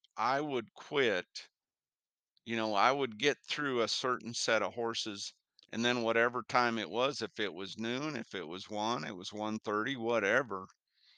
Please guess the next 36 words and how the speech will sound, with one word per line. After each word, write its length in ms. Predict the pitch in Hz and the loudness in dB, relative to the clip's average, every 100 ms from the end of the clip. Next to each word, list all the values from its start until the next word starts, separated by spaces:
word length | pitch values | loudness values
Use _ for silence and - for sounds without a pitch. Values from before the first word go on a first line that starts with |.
| _ _ | _ _
that's 320 | 113 117 - 120 | 8 8 8 2
when 120 | 107 | 2
I 140 | 104 | 2
would 180 | 104 92 | 2 -2
break 300 | 101 98 - | 0 0 -4
for 220 | - 95 | -8 -4
lunch. 600 | 107 127 98 - - - _ _ _ _ _ _ _ 110 | 0 0 0 -6 -8 -10 _ _ _ _ _ _ _ -2
And 260 | 107 98 | -2 4
then 200 | 120 135 | 6 8
I 120 | 123 | 6
would 200 | 110 104 | 4 0
come 240 | - 107 101 | 0 0 4
back 320 | 98 98 - | 4 4 2
and 80 | 104 | 0
I 120 | 104 | 0
would 100 | 98 | -2
work 300 | 104 101 - | -4 -4 -4
on 160 | 101 101 | -4 -4
that 200 | 90 - | -4 -2
second 440 | 113 104 107 92 | 0 0 -2 -6
set 240 | - 92 | -4 -4
of 80 | 92 | -4
horses. 420 | 95 92 - 95 | -8 -8 -8 -8
So 160 | - 120 | 2 8
I, 200 | 120 117 - - - - | 10 8 4 -18 -18 -6
I 80 | 113 | 0
really 460 | 113 110 160 190 165 | 0 4 4 6 4
would 260 | 131 113 | 2 -2
kind 400 | - 139 139 147 | 0 4 4 6
of 180 | 131 98 | 2 0
break 340 | 104 113 117 - | 2 2 2 0
my 160 | 107 | -2
horses 560 | 104 107 104 - 98 110 | 0 -4 -4 -6 -6 -4
into 240 | 104 98 | -4 -4
two 280 | - - 107 | -8 -10 -8
sets. 760 | - - 95 - - - - | -4 -4 -2 -4 -8 -8 -8